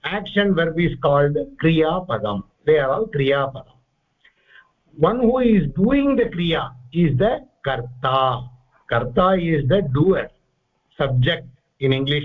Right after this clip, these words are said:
you say, right? Subject is the kriya, karta. Kartrupadam, we can say. Kartrupadam means karta, chalakah. Chalakah means,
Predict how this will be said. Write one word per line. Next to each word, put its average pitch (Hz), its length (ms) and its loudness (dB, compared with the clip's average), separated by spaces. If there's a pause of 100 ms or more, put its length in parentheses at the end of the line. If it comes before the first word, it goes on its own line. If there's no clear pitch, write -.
you 123 200 -2
say, 113 200 0
right? 190 240 -2 (540)
Subject 135 440 0
is 156 240 0
the 277 340 0
kriya, 139 460 2
karta. 147 400 -4 (920)
Kartrupadam, 165 880 0 (140)
we 127 140 0
can 117 220 0
say. - 220 -6
Kartrupadam 156 720 2
means 226 220 0 (100)
karta, 127 500 -4 (520)
chalakah. 123 840 0 (600)
Chalakah 175 600 2
means, 202 240 0